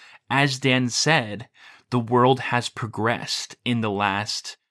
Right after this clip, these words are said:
hundred years, is people are allowed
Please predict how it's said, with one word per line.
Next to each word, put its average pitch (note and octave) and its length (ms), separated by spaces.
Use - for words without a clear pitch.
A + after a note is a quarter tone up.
hundred A2 500
years, F#2 520
is G#2+ 180
people D#3+ 400
are D#3+ 160
allowed A2 640